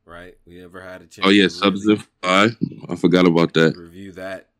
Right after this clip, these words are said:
Speaker 1: hot take. That was right out
Speaker 2: Yeah.
Speaker 1: the dumpster, that one. But <clears throat> shout out to the Warriors and all that good stuff. But Pose, a lot
Speaker 2: Right.
Speaker 1: of things have happened. Where do we begin, Pose? Where do we,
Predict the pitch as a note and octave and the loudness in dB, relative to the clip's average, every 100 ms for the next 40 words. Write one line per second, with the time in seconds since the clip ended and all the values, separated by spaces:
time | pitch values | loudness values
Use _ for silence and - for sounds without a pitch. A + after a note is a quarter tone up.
0 | _ E2 D#2 _ F2 D2+ _ - F#2 D2+ | _ -20 -20 _ -20 -20 _ -20 -18 -18
1 | D#2 D#2 D#2 E2 F2+ F2+ F2+ F2 E2 D2 | -20 -20 -18 -2 4 6 6 2 -4 -20
2 | - D#2+ D#2 F#2 D2 D2+ C#2+ _ _ _ | -20 -20 -20 -20 -20 -20 _ _ _ _
3 | _ _ F2 F2+ _ _ _ C#3 D3+ - | _ _ -18 -18 _ _ _ -14 -12 -8
4 | D3+ A#2+ E2 _ _ _ _ - G#2 A#2 | -8 -8 -12 _ _ _ _ -16 -16 -12
5 | A#2 G#2 F#2+ F#2 A2+ - _ _ _ G2 | -14 -12 -12 -14 -18 -20 _ _ _ -18
6 | F#2+ F#2 F2 F#2 - F#2 F2+ F2 _ A2 | -14 -16 -16 -20 -20 -20 -20 _ _ -16
7 | C3 F#2 C2+ _ _ _ _ _ _ F2+ | -14 -14 -18 _ _ _ _ _ _ -20
8 | F2 F#2+ F2+ D#2+ - A2+ A#2 G2+ F2+ G#2 | -10 -2 0 0 -4 -14 -16 -18 -20 -20
9 | B2 G2+ D#2+ E2 C#3 G3 F3 C#3 B2+ G#2 | -20 -20 -20 -18 -16 -16 -16 -16 -18 -20
10 | F2 D#2+ F2 D2+ C2+ B1+ _ _ _ _ | -20 -20 -20 -20 -20 _ _ _ _ _
11 | F#2 F2+ F2+ G2 E3 G3 F3+ D#3+ C#3 C3 | -20 -18 -18 -18 -16 -12 -12 -12 -14 -16